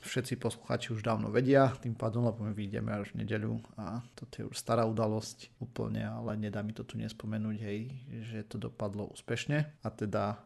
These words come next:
o čo išlo? Posledný let raketoplánu sa udial ôsmeho júla dvetisíc jedenásť a išlo o misiu S T S sto tridsaťpäť. Bol to raketoplán Atlantis a odvtedy, a, vlastne sa lietal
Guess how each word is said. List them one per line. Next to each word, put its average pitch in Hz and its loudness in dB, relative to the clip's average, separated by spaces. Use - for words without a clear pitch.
o - -10
čo 107 0
išlo? 104 0
Posledný 147 2
let 110 2
raketoplánu 117 2
sa - -2
udial 107 0
ôsmeho 117 -4
júla 127 0
dvetisíc 110 -4
jedenásť 117 0
a 113 6
išlo 113 0
o 113 4
misiu 107 0
S - -2
T 85 -2
S 101 -2
sto - -6
tridsaťpäť. - -4
Bol 104 -2
to - -4
raketoplán - -6
Atlantis 131 -2
a 123 -2
odvtedy, 110 -2
a, 104 0
vlastne 107 -4
sa 98 -4
lietal 110 -2